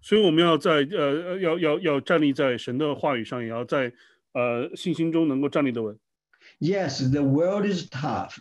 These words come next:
Speaker 2: but we can overcome in firm faith.
Speaker 1: 呃，虽然说这个世界是艰难的，但是我们可以，可以，呃，在我们的心，由着我们的心，呃，坚定的信心，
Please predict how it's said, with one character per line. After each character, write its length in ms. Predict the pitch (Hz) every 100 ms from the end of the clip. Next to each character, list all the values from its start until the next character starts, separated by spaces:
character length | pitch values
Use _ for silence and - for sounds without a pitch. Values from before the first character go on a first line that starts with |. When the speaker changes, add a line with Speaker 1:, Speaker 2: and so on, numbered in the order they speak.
| -
Speaker 2:
but 160 | 131
we 240 | 120 135 147
can 200 | 139 127
overcome 560 | 147 156 139 123 120 117
in 120 | 117
firm 320 | 104 120 120 104
faith. 360 | 107 92 - _ _ _ _ _ _ _ _ _ _ _ _ _ _ _ -
Speaker 1:
呃， 180 | 143 143
虽 140 | 214
然 80 | 220
说 80 | 226
这 80 |
个 80 | 226
世 140 | 180 214
界 100 | 185
是 100 | 165
艰 160 | 202
难 140 | 175 135
的， 80 |
但 160 | 131 156
是 60 | 147
我 100 | 117
们 140 | 120
可 100 | 180
以， 60 | 143 -
可 120 | -
以， 240 | 160 139 135
呃， 220 | 135 127
在 140 | 120 156
我 100 | 113
们 120 | 120
的 60 |
心， 320 | 123 185 170 175 254
由 160 | 147
着 100 | 165
我 60 | 160
们 100 | 117
的 80 | 123
心， 240 | - 147 -
呃， 80 |
坚 180 | 131 175
定 80 | 165
的 100 | 135
信 160 | 135 131
心， 240 | 170